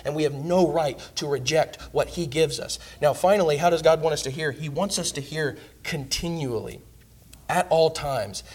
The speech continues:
It's, it's not just a one-time event. It's a lot like repentance. Repentance is not just a one-time thing, and all of a sudden, "Okay, now I'm a Christian, I don't have to do that anymore." In fact, it's a continual thing.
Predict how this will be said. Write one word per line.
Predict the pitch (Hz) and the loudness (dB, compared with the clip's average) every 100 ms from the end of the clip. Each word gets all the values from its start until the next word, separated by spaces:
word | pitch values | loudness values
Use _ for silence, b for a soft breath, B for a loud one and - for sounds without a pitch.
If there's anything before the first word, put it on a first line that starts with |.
| B B B 151 | B B B -2
It's, | 165 - | 0 0
it's | - 135 | -2 -2
not | 165 202 151 | 2 4 4
just | 165 170 | 2 2
a | |
one-time | 143 165 160 151 151 | 2 0 -2 -2 -4
event. | 139 139 117 - - | -2 -2 -2 -4 -4
It's | 160 - - | -4 -2 2
a | 156 | 2
lot | 160 196 220 | 6 6 6
like | 170 170 - - | 4 2 0 -8
repentance. | 139 - 151 127 107 - - B B B | -10 -6 -6 -6 -10 -12 -14 B B B
Repentance | 170 165 233 262 220 190 | 0 4 4 4 2 -2
is | 165 156 | -2 2
not | 185 196 | 2 2
just | 185 175 | 2 0
a | |
one-time | 151 202 214 208 185 175 | 4 4 4 2 2 2
thing, | 196 202 175 156 | 4 4 2 0
and | 160 175 | 2 4
all | 185 | 4
of | |
a | 175 | 6
sudden, | 196 180 | 6 6
"Okay, | 170 175 180 143 | 4 4 2 4
now | 180 | 2
I'm | 190 | 2
a | 170 | 0
Christian, | 180 170 | -2 2
I | 165 | 4
don't | 185 | 4
have | 180 | 2
to | |
do | 170 294 | 0 6
that | 226 | 6
anymore." | 170 156 156 156 | 4 -2 -2 -2
In | 160 | -2
fact, | 156 240 233 B B | 4 6 4 B B
it's | - 170 | -8 -4
a | 180 | -2
continual | 214 202 202 262 311 320 170 135 | -2 -2 -2 -4 -4 0 2 0
thing. | 139 107 | -4 -8